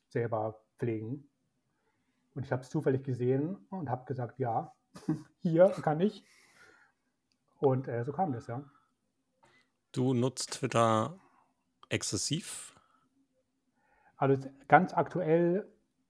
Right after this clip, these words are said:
Speaker 1: bin ich ein bisschen weniger da, weil es mir zu sehr, äh, zu, zu sehr Pandemie-Thema-, thematisch ist.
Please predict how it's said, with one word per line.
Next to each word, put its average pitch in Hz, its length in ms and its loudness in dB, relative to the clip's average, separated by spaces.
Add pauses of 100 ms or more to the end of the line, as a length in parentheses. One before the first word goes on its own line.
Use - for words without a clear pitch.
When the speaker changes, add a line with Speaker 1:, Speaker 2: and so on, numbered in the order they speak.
(160)
Speaker 1:
bin 151 120 -2
ich 151 60 -4
ein 131 40 -12
bisschen 151 260 -2
weniger 175 280 0
da, 147 200 4
weil 143 100 4
es 143 80 -4
mir 139 180 0
zu 147 160 -6
sehr, 139 560 2
äh, 135 440 -4
zu, 190 260 -14
zu 143 160 -8
sehr 135 200 2
Pandemie-Thema-, 156 1400 -2
thematisch 147 500 -2
ist. 165 220 -8